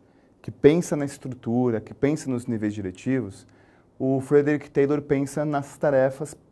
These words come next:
práticas, no chão da fábrica, nas tarefas operacionais. Então, o Taylor, na verdade, ele estuda a produção, ele estuda o mundo do trabalho, ele estuda a atividade fim. E por isso que os dois se completam, né? Porque pense comigo,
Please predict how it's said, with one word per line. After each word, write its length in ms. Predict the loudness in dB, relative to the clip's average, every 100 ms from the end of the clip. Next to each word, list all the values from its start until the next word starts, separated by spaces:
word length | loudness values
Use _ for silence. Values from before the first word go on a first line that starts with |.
| _
práticas, 680 | 0 2 2 -2 -6 -6 -6
no 100 | -10
chão 260 | -6 -2
da 100 | -2
fábrica, 720 | 0 2 2 2 -2 -6 -6 -6 -16 _ _ _ -4
nas 440 | 0 2 0 0
tarefas 720 | 0 2 2 0 -4 -4 -8 -2
operacionais. 1000 | -2 2 2 2 -2 -4 -4 -6 -10 -16 _ _ _ -14
Então, 200 | -4 0
o 60 | 2
Taylor, 240 | 2 2
na 120 | 0 -2
verdade, 420 | 0 4 4 2
ele 80 | -4
estuda 340 | -6 -2 -2
a 20 |
produção, 640 | -2 -4 -6 -8 -8 -8 -10 _ _ _
ele 80 | -10
estuda 280 | -8 -2 -2
o 40 |
mundo 280 | 0 -2 -2
do 80 | -6
trabalho, 560 | -2 2 2 2 -2 -12 -20 _ _
ele 100 | -8
estuda 600 | -8 -4 -2 4 4 4
a 140 | 4
atividade 480 | 0 0 0 0 -2
fim. 320 | -8 -8 -8 -10 -20 _ _ _
E 80 | 0
por 160 | 4
isso 160 | 4 2
que 80 | -4
os 80 | 2
dois 200 | 2 0
se 60 |
completam, 600 | -4 -4 2 2 2 -4
né? 140 | -6 -8
Porque 180 | -12
pense 320 | -2 -2 -2 -6
comigo, 360 | -6 -6 -8